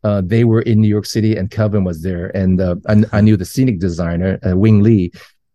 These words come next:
Speaker 1: and he said, "Hey, I'm, uh, Kelvin's coming to this, uh, dinner." Actually, it was a director, director for Father Son, Patrick Chin.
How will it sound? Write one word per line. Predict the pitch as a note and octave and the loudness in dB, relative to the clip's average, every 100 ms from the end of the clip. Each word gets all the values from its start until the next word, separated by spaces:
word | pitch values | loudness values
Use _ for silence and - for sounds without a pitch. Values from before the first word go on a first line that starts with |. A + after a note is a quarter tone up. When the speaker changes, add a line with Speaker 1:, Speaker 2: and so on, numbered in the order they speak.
| - | 0
Speaker 1:
and | A2 | 2
he | A#2 | 2
said, | A2 G2+ | 0 0
"Hey, | D3 E3 G#2+ - - | 2 2 0 -4 -4
I'm, | G#2 G#2+ - | 0 0 -2
uh, | G#2+ - | -6 -4
Kelvin's | G#2 C#3+ D#3 | -4 -2 -2
coming | A#2 C3+ C#3+ C3 | -4 -4 -4 -4
to | C3 | -4
this, | C3 A2+ - | -4 -6 -4
uh, | G#2+ G2 - _ - G#2 G2+ | -2 -2 -6 _ -10 -10 -4
dinner." | C#3 E3 E2 | -2 -2 -2
Actually, | C3 B2+ D3+ | -4 -2 -2
it | |
was | A#2 | 0
a | |
director, | G2+ F#2 G2+ G#2 - F#2+ | -2 -2 -2 -2 -6 -8
director | A2 G2+ G#2+ - | -4 -2 -2 -4
for | G#2 G2+ | -8 -8
Father | F2 G2 F2+ G2 | -6 -6 -6 -6
Son, | - - F#2+ E2+ D2+ | -8 -6 -4 -4 -6
Patrick | F#2+ E2+ F2+ - | -6 -6 -8 -6
Chin. | G2+ E2 D2+ | -4 -4 -6